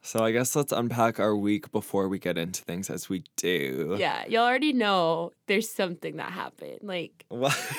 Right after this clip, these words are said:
Speaker 1: <laughs>
Speaker 2: not to be, not to be, like, that, well, you know, content creator that's like,
Speaker 1: <laughs>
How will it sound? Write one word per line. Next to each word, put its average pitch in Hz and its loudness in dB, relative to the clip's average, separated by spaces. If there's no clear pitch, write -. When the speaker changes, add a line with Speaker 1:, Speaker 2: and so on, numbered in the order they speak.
Speaker 1:
<laughs> - -
Speaker 2:
not 254 10
to 453 12
be, 240 2
not 226 6
to 349 2
be, 226 -2
like, 220 0
that, 202 2
well, 202 -10
you 226 -4
know, 214 -8
content 185 -8
creator 180 -6
that's 185 -8
like, 180 4
Speaker 1:
<laughs> - 4